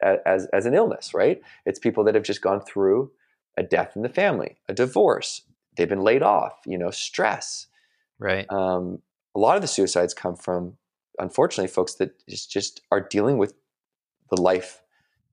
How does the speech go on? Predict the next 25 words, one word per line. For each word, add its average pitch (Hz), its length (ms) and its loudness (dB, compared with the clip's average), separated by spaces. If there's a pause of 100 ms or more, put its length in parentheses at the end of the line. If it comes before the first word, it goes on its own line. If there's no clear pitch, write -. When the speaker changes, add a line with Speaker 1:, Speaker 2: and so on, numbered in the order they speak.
(300)
Speaker 1:
uh, 85 140 2 (640)
traumas 82 600 -2
and 82 140 -6
the 87 80 -2
stuff - 240 0
that - 100 2
life 80 220 0
throws, 82 320 -2 (120)
throws 82 220 2
at 87 220 0
them. 87 220 -6
And 85 120 -10
so 90 440 2 (760)
the 92 80 2
best 135 300 2
way 87 240 4
that - 100 2
we 90 80 0
can - 140 -6
help 107 280 0
others, 120 480 2 (160)
I 95 120 4
believe, 107 400 0
is - 140 -4
by, 87 320 0